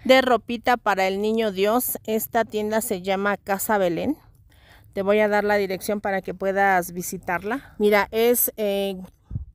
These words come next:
República de Uruguay, número ciento setenta y tres B, esquina con la calle de Talavera, en el centro histórico de la Ciudad de México, y el metro más cercano es el metro Zócalo.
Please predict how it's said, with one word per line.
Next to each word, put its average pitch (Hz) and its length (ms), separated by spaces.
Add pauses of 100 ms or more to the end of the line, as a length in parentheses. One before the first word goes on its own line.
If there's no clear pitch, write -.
(320)
República 254 680
de 185 420
Uruguay, 240 680 (180)
número 220 380
ciento 240 400
setenta 214 520
y 190 120
tres 202 500
B, 196 260 (520)
esquina 233 480
con 202 240
la 185 120
calle 208 380
de 185 140
Talavera, 196 880
en 190 160
el 185 160
centro 208 480
histórico 196 600
de 202 100
la 170 100
Ciudad 180 340
de 180 160
México, 185 540 (400)
y 202 160
el 202 120
metro 220 340
más 214 180
cercano 208 600
es 190 220
el 208 320
metro 190 600 (200)
Zócalo. - 600